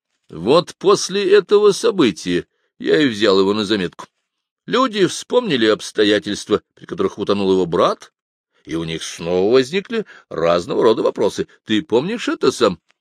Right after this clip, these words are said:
«В то время, Макс, меня здесь еще не было», — ответил Харами, вскинув брови. «Я прибыл сюда в восемьдесят шестом, сразу после университета, поэтому знаю о Байроне лишь то, что произошло после смерти его отца».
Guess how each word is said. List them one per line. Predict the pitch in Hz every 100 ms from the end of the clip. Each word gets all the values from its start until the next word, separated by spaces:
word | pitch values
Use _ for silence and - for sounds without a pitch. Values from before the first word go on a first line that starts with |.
| _ _ _ _ _ _ _ _ _ _
«В | _ -
то | 170 180
время, | 190 180 175
Макс, | 175 170 -
меня | 160 160
здесь | 139 147
еще | - - 147
не | 127 101 92
было», — | 90 95 98 117 _ _ _ _ _ _ _
ответил | 92 85 90 85 87
Харами, | - 90 92 110 107
вскинув | - 98 98 92
брови. | 82 90 90 _ _ _
«Я | 104 107
прибыл | - 156 247 349
сюда | - 196 202
в | 139
восемьдесят | 165 160 160 147 156
шестом, | 165 156 - 120 113 101 _ _
сразу | - 113 127 123
после | 117 120
университета, | 120 123 113 113 101 95 90 90 _ _
поэтому | - - 101
знаю | 85 101 110 107 101 98
о |
Байроне | 92 101 101 98
лишь | 98 98 - _ _
то, | 107 98
что | 107
произошло | 98 104 101 110
после | 104 101 104
смерти | 113 107 104
его | 117
отца». | 117 - 107 101